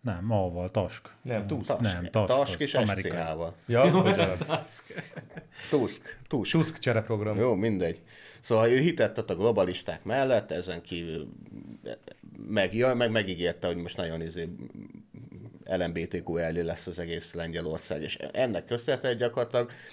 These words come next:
Speaker 3: megfoszthatnak ellenzéki képviselőket a mandátumoktól, és senki egy rossz szót nem szól rájuk.
Speaker 4: Hát az jogállamiság mércé az, hogy mennyire vagy
Speaker 3: Illetve,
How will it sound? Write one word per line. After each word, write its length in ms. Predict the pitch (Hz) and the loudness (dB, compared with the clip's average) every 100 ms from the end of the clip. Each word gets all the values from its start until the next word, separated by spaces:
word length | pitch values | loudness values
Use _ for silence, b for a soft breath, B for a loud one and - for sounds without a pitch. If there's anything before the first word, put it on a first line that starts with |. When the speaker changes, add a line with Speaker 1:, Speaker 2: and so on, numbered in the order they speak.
| B B | B B
Speaker 3:
megfoszthatnak 840 | - 113 - 95 - 90 85 90 95 | 0 0 2 -2 -2 -4 -4 -4 0
ellenzéki 500 | 92 82 80 90 87 | 0 0 -4 -6 -4
képviselőket 600 | 104 101 - 87 - 85 | -4 -4 -4 -4 -6 -4
a 40 | |
mandátumoktól, 680 | 92 123 139 127 135 131 131 | -2 0 0 0 -4 -4 -4
és 80 | 123 | -2
senki 320 | - 85 87 | -2 -2 0
egy 80 | 90 | 0
rossz 200 | 85 - | -2 -6
szót 200 | 90 82 | -8 -8
nem 120 | 73 | -10
szól 220 | - - 67 | -10 -12 -10
rájuk. 280 | 76 78 - _ _ _ _ _ - | -8 -10 -10 _ _ _ _ _ -8
Speaker 4:
Hát 140 | 110 | -2
az 100 | 131 | 2
jogállamiság 640 | 147 117 104 104 101 104 104 | 2 4 2 0 -2 -2 0
mércé 300 | 120 113 120 | -2 0 -2
az, 120 | 110 | 0
hogy 100 | 117 | -2
mennyire 320 | 113 110 110 | 0 2 2
vagy 120 | 107 | 2
Speaker 3:
Illetve, 360 | 135 151 - | 6 6 6